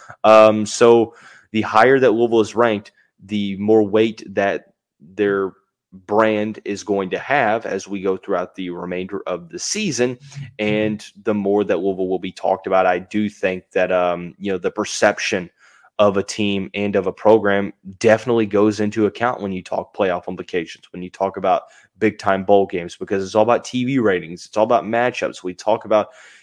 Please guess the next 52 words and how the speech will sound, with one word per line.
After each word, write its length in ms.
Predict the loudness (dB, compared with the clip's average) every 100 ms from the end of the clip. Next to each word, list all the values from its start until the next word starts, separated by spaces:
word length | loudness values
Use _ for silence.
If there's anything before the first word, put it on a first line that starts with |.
| _
you 100 | -2
know, 120 | -2
the 100 | 0 4
eye 220 | 6 4
test 520 | 2 4 4 2 -4
and 300 | -4 -4 2
resumes 480 | 4 4 2 0 -2
and 100 | -6
stuff 240 | -4 -2
like 200 | -2 -4
that. 260 | -2 -2 0
But 100 | -2
I 100 | -4
feel 200 | -2 -2
like 140 | 0
there 140 | 0 0
are 60 |
teams 320 | -2 -8 -6
that 160 | -6 -4
get 140 | -2
into 320 | -2 -2 -6 -8
the 80 |
playoff, 400 | -6 -2 -2 -2
get 120 | -2 -4
into 240 | -4 -8
these 240 | -10 -10
bowl 260 | -4 -2 0
games 280 | -2 -6 -8
because 540 | -12 -8 -2 0 -2 -4
of, 240 | -2 -2 -6 _ _ _ _ _
you 140 | -10 -4
know, 160 | -4
the 120 | -4 0
eye 160 | 2 2
test, 460 | 0 -4 -4 -8 -4
or 100 | -2
I'm 140 | -2
sorry, 240 | -2 -4 -2
not 120 | -4
because 200 | -2 -6
of 60 | -4
the 80 | -6
eye 100 | -4
test, 240 | -6 -6
but 160 | -6 -6
because 300 | -6 -6 -4
of 80 |
the 80 | -2
ratings, 640 | 0 0 0 -4 -12 -16 -20
because 560 | -20 -8 -2 0 -2 -4
of, 500 | -4 -2 0 -2 -6 _ _ _ _ -4
um, 560 | -2 -2 -4 -8 -10